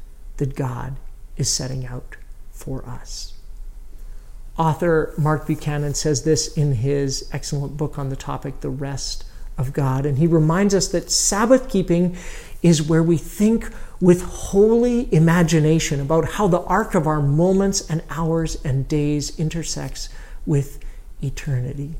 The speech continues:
Friends, we get to enter into a rest that God offers us, not just someday or when covid lifts or when you get a week's holiday,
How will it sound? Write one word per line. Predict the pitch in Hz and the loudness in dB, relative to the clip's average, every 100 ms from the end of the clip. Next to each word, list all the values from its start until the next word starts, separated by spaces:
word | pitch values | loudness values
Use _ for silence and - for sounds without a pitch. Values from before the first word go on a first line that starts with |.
| - - - - - - - - - - - - | -10 -10 -10 -10 -12 -10 -10 -10 -12 -12 -14 -8
Friends, | - 156 - | 2 2 4
we | 180 | 4
get | 208 196 | 4 2
to | - - | -2 -2
enter | 160 165 180 - | 0 2 0 2
into | 156 147 139 - 160 156 | 2 2 0 0 2 2
a | 143 | 0
rest | 139 135 156 151 113 - - - - - - | -2 0 -2 -2 -4 -6 -4 -6 -8 -10 -4
that | 165 139 | 0 2
God | 151 143 151 - | 2 2 0 0
offers | 151 147 151 120 | 0 0 0 0
us, | 139 - | -2 0
not | 165 170 | 0 4
just | 185 - - | 4 4 2
someday | 180 185 180 156 151 | 4 4 4 4 4
or | 151 160 | 4 4
when | 151 156 | 6 4
covid | 151 170 175 185 | 4 4 6 6
lifts | 175 180 170 | 6 4 4
or | 160 | 0
when | 151 170 | 2 4
you | 202 | 4
get | 190 202 | 6 6
a | |
week's | 180 196 - | 6 4 2
holiday, | 123 147 170 170 170 170 175 | -2 2 4 4 4 4 4